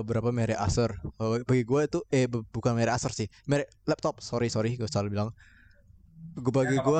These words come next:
Speaker 2: apa-apa.
Speaker 1: tuh ada, bagi kita ini, kita ini yang kelas kalau kita bilang menengah ke bawah, kita kan ada beberapa pilihan. Contoh kayak, eh, H P,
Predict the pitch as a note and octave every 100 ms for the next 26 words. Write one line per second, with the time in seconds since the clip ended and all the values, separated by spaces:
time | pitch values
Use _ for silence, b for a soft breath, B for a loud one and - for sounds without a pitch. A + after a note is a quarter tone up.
0 | D#3+ F3+ D#3+ C3 B2+ A#2+ - - - _
1 | - - - B2 B2 A#2+ A#2+ A#2 A2 -
2 | D3 D3 C#3+ A#2+ A#2+ B2+ C3 A2 A2+ A#2
3 | A#2+ A#2 A#2 A#2 A2 B2 A#2+ - - A#2
4 | A#2+ B2 A2+ A#2 A2 G#2+ G#2 G#2 - -
5 | - A#2 A#2+ A#2 A#2 B2 B2+ - - A#2
6 | C3+ D#3+ G#2 G2+ G2+ - _ _ - b
7 | b - C3 - F#3+ D3+ A#2+ A2+ A#2 A#2
8 | A2 A2 G#2 A2 G#2+ G2+ - A2 G#2+ B2+
9 | A2+ - - A2+ A#2 - - A2+ - -
10 | B2+ B2+ B2+